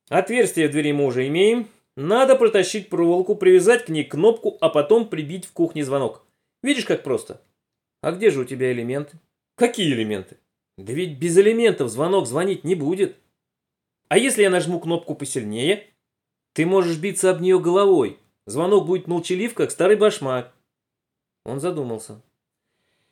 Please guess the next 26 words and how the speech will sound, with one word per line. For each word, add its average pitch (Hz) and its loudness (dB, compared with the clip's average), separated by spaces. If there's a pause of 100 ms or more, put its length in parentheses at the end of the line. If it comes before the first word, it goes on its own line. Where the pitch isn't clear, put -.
(340)
"Брось 190 4
проволоку, — 160 0
сказал 120 -4
я, — 107 -6
пойдём 160 -2
обедать". 107 -6 (880)
Ему 165 -4
всё-таки 165 -4
было 151 0
жаль 131 2
расставаться 113 -6
со 107 -12
звонком. 107 -10
Он 147 -2
привязался 160 0
к - -6
этому 156 0
несложному 139 -2
инструменту 147 -4
со 131 -4
всем 131 -6
пылом 175 4
своей 131 -4
порывистой 139 -4
дикой 110 -8
души. 101 -12